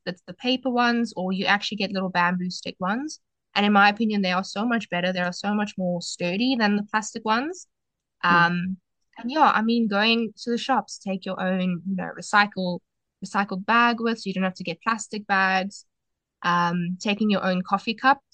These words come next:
Speaker 1: to a coffee shop or something, they are more than welcome to fill your own cup for you. I've done it many times before.
Speaker 2: Mm.
Speaker 1: If I go and get, like,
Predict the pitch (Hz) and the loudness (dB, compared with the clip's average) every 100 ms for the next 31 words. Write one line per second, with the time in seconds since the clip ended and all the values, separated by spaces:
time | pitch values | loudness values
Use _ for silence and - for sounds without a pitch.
0 | - 190 175 165 - 214 226 240 254 240 | -8 -4 -4 -4 -2 -2 0 -4 -2 -2
1 | 240 240 233 233 226 202 185 180 - 190 | -2 -2 -2 0 0 2 2 2 2 2
2 | 185 220 262 185 175 180 180 - - 180 | 2 2 2 2 0 -4 -8 -10 -4 -4
3 | 175 170 170 175 185 170 _ 185 175 190 | -2 -2 -2 -2 -4 -8 _ -8 -4 -4
4 | 233 _ _ - 196 202 196 196 190 185 | -6 _ _ 2 2 4 2 2 0 -2
5 | 185 185 180 170 - 247 247 240 233 _ | -2 -2 -4 -8 0 2 4 2 -4 _
6 | _ 175 170 _ _ _ _ 220 220 202 | _ -18 -18 _ _ _ _ -4 2 2
7 | 196 196 190 190 180 - - | 2 0 2 2 0 -2 -8